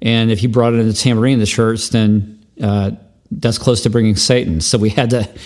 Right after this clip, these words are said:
excommunicate the tambourine. Remember those days? Do you ever have projectors, PowerPoint, all that stuff? That's where I grew up. And, uh, just to kinda shorten the story and get to the point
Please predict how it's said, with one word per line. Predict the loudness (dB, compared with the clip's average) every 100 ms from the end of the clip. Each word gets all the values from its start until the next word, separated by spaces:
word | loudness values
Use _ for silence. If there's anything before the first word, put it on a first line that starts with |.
| -20 -4
excommunicate | 0 0 0 2 2 2 2 2
the | 0
tambourine. | 0 0 2 2 2
Remember | 2 2 0
those | 0 0
days? | 0 0 -2
Do | -8 -20 -20 -6 0
you | 2
ever | 4
have | 2 0
projectors, | 0 0 0 2 2 0 -2 -8 -20 -20 -20 -4
PowerPoint, | 0 0 0 0 0 0 -2
all | -2
that | -2 -2
stuff? | -4 -4 -4
That's | -4 -4 -2
where | -2
I | 0
grew | -2 -2
up. | -4 -8 -18 -20 -20 -20 -20 -20 -20 -4
And, | 0 2 2 0 -6 -14 -4
uh, | -2
just | 0 0
to | 0 0 0 -4 -18 -4
kinda | 0 0
shorten | 2 0 0
the |
story | -2 2 2 2
and | 2
get | 0
to | -4
the | -8
point | -2 0 0